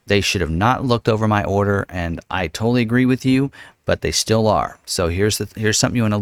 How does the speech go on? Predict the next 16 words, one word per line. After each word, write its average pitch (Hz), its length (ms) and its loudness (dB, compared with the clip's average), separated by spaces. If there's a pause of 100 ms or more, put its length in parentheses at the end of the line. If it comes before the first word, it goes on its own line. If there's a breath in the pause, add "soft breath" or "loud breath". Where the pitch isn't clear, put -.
look 98 120 -6
at. 76 180 0
If - 180 -8
you 120 80 0
have 131 180 0
a 120 60 0
hybrid, 113 580 0 (320 loud breath)
luxury, 107 560 0
Copilot, 123 640 0
you 113 200 0
have 117 100 -2
three 135 340 -2
constrained 117 500 0
items 104 360 0
right 104 340 0 (140)
there 71 280 -2